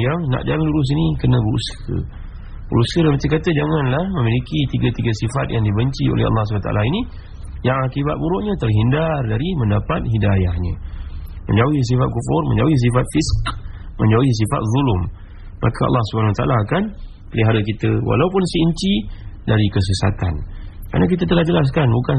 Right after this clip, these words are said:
satu inci, satu milimeter. Satu milimeter pun kita jauh daripada jalan lurus itu, natijahnya berat. Di hujung kita takkan jumpa destinasi yang dituju itu.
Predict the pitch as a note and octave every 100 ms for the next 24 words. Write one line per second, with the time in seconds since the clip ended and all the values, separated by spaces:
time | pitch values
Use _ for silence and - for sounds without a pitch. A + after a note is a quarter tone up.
0 | B2+ C#3 D3+ C#3+ A#2 G#2 A#2 B2 C3 C#3
1 | C#3 C#3+ - E2+ E2 - - - - -
2 | - A#2 B2+ E3 D#3+ E3+ F3 F#3 F3+ D3
3 | C#3 C#3 C3 C3 D#3 D3+ C3+ - - -
4 | A#2+ F3 E3 B2 B2+ A#2+ E3 D3 C3+ B2+
5 | B2 F#3 B3 - - - - A2+ A#2+ A#2
6 | A#2 A#2 G#2 B2+ C#3+ - G#2 C3+ D#3 C3+
7 | A2+ A#2+ B2 B2+ - A#2 A2 E3 - C#3
8 | A2+ A2 A#2+ A#2+ - A2 G2+ G2+ G#2+ G#2
9 | A#2 -